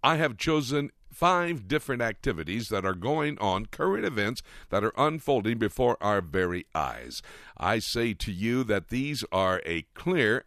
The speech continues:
and present danger to the body of Christ. This is a must study for you.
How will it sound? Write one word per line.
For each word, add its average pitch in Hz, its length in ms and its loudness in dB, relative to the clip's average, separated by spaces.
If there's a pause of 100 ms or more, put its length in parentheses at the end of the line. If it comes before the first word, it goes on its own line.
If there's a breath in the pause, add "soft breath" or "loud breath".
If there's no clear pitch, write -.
and 107 260 -2 (140)
present 135 580 -2
danger 101 480 0
to 120 180 -2
the 98 140 2
body 98 540 -2
of 101 180 -4
Christ. - 540 -6 (260 loud breath)
This 147 220 2
is 127 160 0
a 117 160 4
must 127 580 0
study 110 460 0
for 95 180 -4
you. 90 400 0